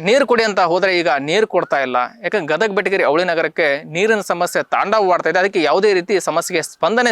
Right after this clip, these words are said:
ಸಿಗ್ತಾ ಇಲ್ಲ ಅನ್ನುವಂತಹ ಮಾತನ್ನು ಕೂಡ ಹೇಳ್ತಾ ಇದ್ದಾರೆ. ಗದಗ್ ಬೆಟಗೇರಿ ಏನು, ಗದಗ್ ಬೆಟಗೇರಿ ಅಷ್ಟೇ ಅಲ್ಲ, ಈ ಹುಡ್ಕೋ ಕಾಲೋನಿ ಏನ್ ನಿವಾಸಿಗಳೇನಿದ್ದಾರೆ, ಈ ಪ್ರತಿ ಏನು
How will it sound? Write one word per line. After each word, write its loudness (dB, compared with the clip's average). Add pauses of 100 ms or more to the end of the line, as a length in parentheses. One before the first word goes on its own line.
ಸಿಗ್ತಾ -2
ಇಲ್ಲ 0
ಅನ್ನುವಂತಹ -4 (180)
ಮಾತನ್ನು -2
ಕೂಡ 0 (120)
ಹೇಳ್ತಾ -2
ಇದ್ದಾರೆ. -2 (520)
ಗದಗ್ 0
ಬೆಟಗೇರಿ 0 (180)
ಏನು, -2
ಗದಗ್ 2
ಬೆಟಗೇರಿ 0 (100)
ಅಷ್ಟೇ -2
ಅಲ್ಲ, 2
ಈ 0
ಹುಡ್ಕೋ 0
ಕಾಲೋನಿ -2
ಏನ್ -4
ನಿವಾಸಿಗಳೇನಿದ್ದಾರೆ, 0 (420)
ಈ -8 (760)
ಪ್ರತಿ 0 (340)
ಏನು 0